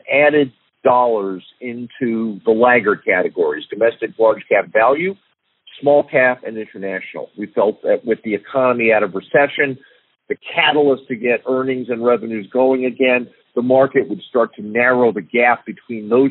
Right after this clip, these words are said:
three categories and domestic large cap growth, which had really done well. Well, that, that rotation worked in between, say, Labor Day and now. So the question is, does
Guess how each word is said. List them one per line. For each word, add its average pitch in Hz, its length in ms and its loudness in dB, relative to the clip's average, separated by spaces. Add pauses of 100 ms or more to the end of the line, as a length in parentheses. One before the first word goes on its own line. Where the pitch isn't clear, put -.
three 113 200 -6
categories 107 800 0 (500)
and 98 120 -12
domestic 113 480 -2
large 110 220 2 (100)
cap 101 220 0
growth, 104 300 2
which 101 160 -4
had 92 160 -8
really 98 220 0
done 90 280 -2
well. 92 340 2
Well, 113 180 4
that, 139 280 2 (180)
that 143 260 2 (260)
rotation 135 800 -4
worked 156 340 2 (560)
in 117 120 -8
between, 131 680 -4
say, 123 140 0
Labor 123 320 2
Day 131 320 4
and 131 100 -2
now. 147 260 2 (540)
So 113 80 -4
the 107 60 -4
question 127 600 -4
is, 123 280 0
does 117 140 -6